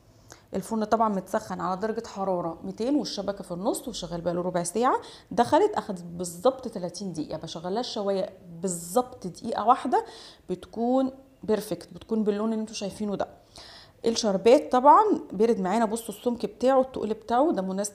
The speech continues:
جدًا، حلو قوي المقدار ده. حطيت عليه للأمانة حاجة بسيطة جدًا من اللون بتاع الأصفر غروب الشمس ده بس، وبتسيبوها تبرد،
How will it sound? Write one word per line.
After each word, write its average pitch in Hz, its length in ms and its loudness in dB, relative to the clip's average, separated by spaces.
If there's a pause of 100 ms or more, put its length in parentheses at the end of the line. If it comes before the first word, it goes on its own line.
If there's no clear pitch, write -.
(180)
جدًا، 226 300 -6
حلو 220 320 -4
قوي 226 340 -2
المقدار 202 420 -2
ده. 247 220 6 (280)
حطيت 269 380 -4
عليه 240 380 -2 (220)
للأمانة 254 640 0 (1500)
حاجة 226 320 0
بسيطة 196 380 -2
جدًا 294 340 0
من 220 120 0
اللون 196 360 0
بتاع 240 480 0
الأصفر 240 520 -2
غروب 196 260 -4
الشمس 185 420 -6
ده - 120 -14 (560)
بس، 156 180 -4 (600)
وبتسيبوها 196 400 0
تبرد، 269 440 6